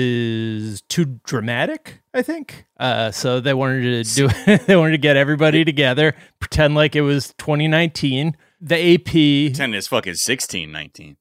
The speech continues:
Speaker 1: Right, exactly. The A P, like, the Associated Press pulled out of its planned coverage. Uh, like, they're always there to just take pictures of whatever's happening anytime there's, like, a nationally televised award,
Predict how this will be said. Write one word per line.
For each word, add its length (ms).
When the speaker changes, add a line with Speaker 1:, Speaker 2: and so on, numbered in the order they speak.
Speaker 1:
Right, 320
exactly. 720
The 60
A 240
P, 680
like, 400
the 200
Associated 560
Press 360
pulled 280
out 400
of 340
its 320
planned 380
coverage. 720
Uh, 480
like, 200
they're 240
always 260
there 220
to 100
just 260
take 200
pictures 420
of 240
whatever's 380
happening 440
anytime 360
there's, 180
like, 140
a 40
nationally 440
televised 580
award, 380